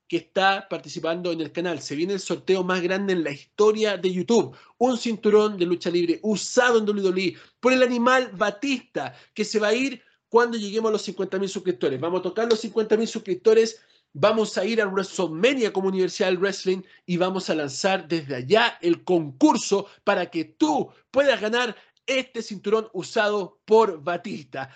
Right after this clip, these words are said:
Así va a ser, vamos a estar lanzando desde allá, desde California, el concurso para que tú puedas participar y toda la gente alrededor del mundo pueda tener la oportunidad de poseer una presea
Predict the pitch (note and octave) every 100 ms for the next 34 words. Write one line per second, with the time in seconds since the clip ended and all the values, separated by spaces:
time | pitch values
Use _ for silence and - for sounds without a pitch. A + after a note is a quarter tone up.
0 | - F3+ F3+ B3 A3 - F3 D#3+ F#3 F3
1 | - G3+ F3 E3 G#3+ G#3 G3 E3+ G#3+ F#3
2 | F#3 F3 G#3 D#3 D3 D3 D#3 D3+ D#3+ D#3
3 | C3 C4+ B3 F#3 E3+ E3+ - D#3+ C#3+ D4
4 | D4 - D#3+ - - - F#3 F3+ F3+ A3
5 | A3 G#3+ F#3+ F3 F#3 F#3 F3+ G3+ G#3 F3+
6 | - - G3+ F#3 E3+ D#3+ F3+ F3 D#3+ E3
7 | F#3+ F3+ E3+ F3 E3+ F3 D#3+ - D#3 D3+
8 | E3+ D#3+ - - E3 C#3+ D#3 - F3 E3
9 | D#3 C#3+ C#3 F3+ -